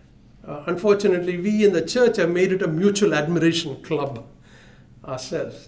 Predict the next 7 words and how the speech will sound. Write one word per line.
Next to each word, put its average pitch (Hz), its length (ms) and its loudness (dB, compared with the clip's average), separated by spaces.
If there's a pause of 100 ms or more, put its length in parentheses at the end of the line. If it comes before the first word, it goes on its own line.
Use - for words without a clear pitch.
just - 400 -8
about 160 220 0
ourselves. - 760 -6 (520)
Kingdom 285 380 4
is 202 120 6
about 131 340 -6
God, 226 420 -2